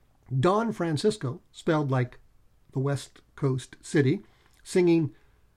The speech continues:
"He's Alive." Make that your reflection this week. I think you'll be blessed if you are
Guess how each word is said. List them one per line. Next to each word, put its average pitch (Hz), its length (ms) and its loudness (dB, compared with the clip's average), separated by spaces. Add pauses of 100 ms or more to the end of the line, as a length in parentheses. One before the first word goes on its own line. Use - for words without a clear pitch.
(120)
"He's 160 640 -2 (480)
Alive." 113 560 -6 (680)
Make 240 260 -2
that 202 240 -6
your 151 640 -2
reflection 151 920 -4 (280)
this 147 260 0
week. 139 300 0
I 123 80 -6
think 196 240 -2
you'll 190 140 2
be 151 240 4
blessed 160 640 -8
if 151 140 -8 (220)
you 139 520 -2
are 123 260 -10